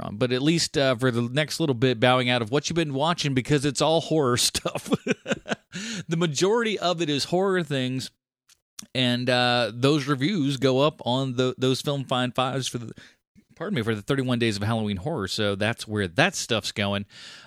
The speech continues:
Uh, so I'm not gonna do any what you've been watching. Seems like it's been a little bit, it'd be a little bit too much to go like, "Hey, you know, the things that you already heard me talk about, I'm gonna talk about 'em some more." But I will say this, um,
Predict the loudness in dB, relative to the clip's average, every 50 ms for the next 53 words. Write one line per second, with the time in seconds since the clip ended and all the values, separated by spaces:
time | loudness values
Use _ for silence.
0 | _ _ -4 -2 0 0 0 0 0 2 0 0 0 -2 0 2 2 2 2 2
1 | 0 -2 0 0 2 2 4 4 4 4 2 4 4 2 2 2 2 2 2 2
2 | 2 2 0 0 -2 -6 -8 -8 -4 -2 0 0 2 0 0 0 0 -2 -6 -4
3 | -2 0 2 4 4 4 4 4 2 2 2 0 0 0 -2 -2 _ -2 -2 -2
4 | 0 2 4 4 4 4 4 4 4 4 2 2 0 -2 0 0 2 2 2 2
5 | 2 2 0 0 0 2 4 4 4 4 4 4 2 0 0 0 0 0 0 0
6 | 0 0 0 0 0 0 0 0 0 0 0 0 2 4 4 6 4 4 2 2
7 | 2 2 2 2 2 2 2 2 0 0 0 0 0 0 0 -2 -8 -10 -8 -8
8 | -8 -10 -10 -12 -18 _ _ -14 -12 -8 -8 -8 -8 -8 -12 -14 -14 -14 -16 -14
9 | -12 -14 -14 -14 -14 -16 _ -20 -20 -20 -20 -20 -20 -20 -2 2 2 4 4 4
10 | 4 4 4 2 2 2 2 2 2 2 4 4 2 2 0 -4 -6 -4 -2 0
11 | 0 0 0 0 -2 -2 -4 -6 -8